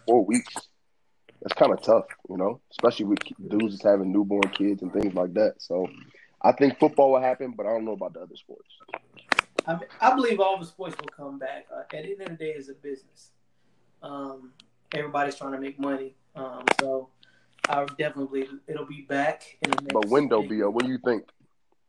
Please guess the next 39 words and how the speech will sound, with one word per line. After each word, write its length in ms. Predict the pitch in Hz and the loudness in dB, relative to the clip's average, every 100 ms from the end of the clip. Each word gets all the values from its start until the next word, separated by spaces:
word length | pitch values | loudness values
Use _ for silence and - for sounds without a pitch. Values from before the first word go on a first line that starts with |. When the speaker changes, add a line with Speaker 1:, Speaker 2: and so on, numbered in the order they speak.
| _ _ _ - | _ _ _ -2
Speaker 2:
I 100 | 165 | 0
wanna 140 | 196 | 0
say 200 | 170 165 156 - | -6 -10 -12 -10
probably, 320 | 160 160 156 | -6 -4 -4
like, 80 | 151 | -8
the 60 | |
next 280 | 139 156 156 143 | -12 -14 -14 -14
month 260 | 147 160 | -12 -12
or 60 | - | -16
two 240 | - 156 | -14 -12
months. 500 | 147 143 - - - - - _ _ _ _ | -8 -10 -10 -20 -20 -20 -20 _ _ _ _
Speaker 1:
You 100 | 101 | -6
think 200 | 110 107 | -2 2
all 160 | 98 113 | 4 4
Speaker 2:
I 60 | 143 | 2
Speaker 1:
sports 60 | |
Speaker 2:
was 120 | 120 120 | -2 0
Speaker 1:
gonna 140 | 120 | 0
be 40 | 110 | 4
back 220 | 117 117 | 4 4
in 80 | 104 | -2
two 160 | 123 | 0
months? 340 | 117 143 - - - - - - _ - _ _ | 2 2 0 -8 -4 -4 -6 -16 _ -20 _ _
Speaker 2:
I 80 | 170 | 4
mean, 140 | 160 170 | 8 8
I 60 | |
think 240 | 170 180 170 | 6 0 -4
it's 100 | - | -10
a 40 | |
possibility, 760 | 180 180 165 160 214 202 170 170 _ _ | -6 -6 -8 -6 -6 -6 -12 -16 _ _
uh, 260 | 165 151 151 | -6 -4 -4
because 280 | 156 165 160 | -4 -8 -6
you 40 | |
gotta 140 | 165 | -4
Speaker 1:
Okay. 80 | 165 | -2
Speaker 2:
look 120 | 170 156 | -4 -8
at 60 | |
football. 560 | - 208 190 156 147 147 - _ _ _ _ | -4 -4 -4 -6 -8 -10 -20 _ _ _ _
Uh, 340 | 156 147 143 | -12 -10 -10